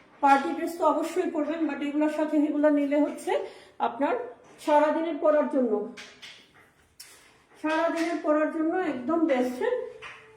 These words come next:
খুবই সুন্দর এক একটা কালার। যার যেটা ভালো লাগবে স্ক্রিনশট সহ দ্রুত মেসেজ করে ফেলতে হবে। এটাও চমৎকার সুন্দর করে ভি শেপের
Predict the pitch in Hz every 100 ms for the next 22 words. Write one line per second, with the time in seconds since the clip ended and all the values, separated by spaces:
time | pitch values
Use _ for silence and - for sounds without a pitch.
0 | - - - - _ - - 349 349 359
1 | 359 349 311 320 320 - 320 - 320 294
2 | 294 311 440 - - - _ - - -
3 | - - - _ - 247 262 294 330 320
4 | 330 339 330 294 311 311 320 311 294 339
5 | 339 - 311 302 302 311 302 - 294 311
6 | 320 330 294 285 311 294 269 285 302 -
7 | 311 311 277 311 294 277 311 - - -
8 | - _ _ _ _ _ _ - - _
9 | - - - - - _ _ - - -
10 | - - - - - 269 311 381 359 302
11 | 302 330 320 320 320 302 294 302 294 381
12 | 247 285 302 - 285 - 403